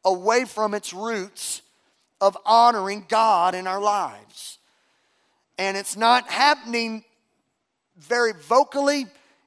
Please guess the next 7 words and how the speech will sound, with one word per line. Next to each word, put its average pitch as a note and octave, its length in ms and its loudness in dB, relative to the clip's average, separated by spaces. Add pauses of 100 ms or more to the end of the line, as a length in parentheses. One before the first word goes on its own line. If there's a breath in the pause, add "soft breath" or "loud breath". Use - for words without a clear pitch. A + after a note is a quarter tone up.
It's, F#3+ 300 -4
it's F#3+ 180 -6
happening A3 520 -6
more G#3 200 -2
subtly G#3+ 840 0
than G3 200 -8
anything, F3+ 680 -8